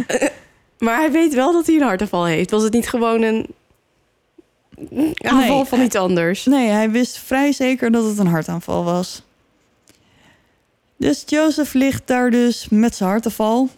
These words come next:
Speaker 2: En rond een uur of half twaalf hoort hij ineens gefluit. Hij stapt uit zijn auto en ziet verderop een groep van vijf mannen en een vrouw die een baby vast lijkt te hebben.
Speaker 1: Huh?
Speaker 2: Ja.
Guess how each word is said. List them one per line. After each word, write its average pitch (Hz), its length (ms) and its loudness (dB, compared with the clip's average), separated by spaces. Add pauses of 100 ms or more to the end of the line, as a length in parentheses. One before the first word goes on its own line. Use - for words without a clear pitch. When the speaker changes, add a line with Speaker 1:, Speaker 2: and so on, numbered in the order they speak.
Speaker 2:
En 233 280 0
rond 247 240 2
een 226 80 2
uur 254 180 4
of 247 140 -2
half 202 320 0
twaalf 226 460 -2
hoort 247 220 0
hij 262 100 2
ineens 254 260 2
gefluit. - 760 -4 (760)
Hij 202 120 -2
stapt 247 320 -4
uit 196 180 0
zijn 185 140 -2
auto 220 360 0
en 214 100 2
ziet 220 220 -2
verderop 185 440 0
een 214 120 0
groep 214 280 -2
van 185 160 0
vijf 214 380 -2
mannen 175 440 0 (440)
en 254 180 2
een 254 240 4
vrouw 254 680 0 (160)
die 262 200 4
een 226 140 4
baby 220 420 0
vast - 340 -6
lijkt 156 280 -2
te 160 80 -6
hebben. 147 400 -4 (140)
Speaker 1:
Huh? 208 200 2 (420)
Speaker 2:
Ja. 180 400 0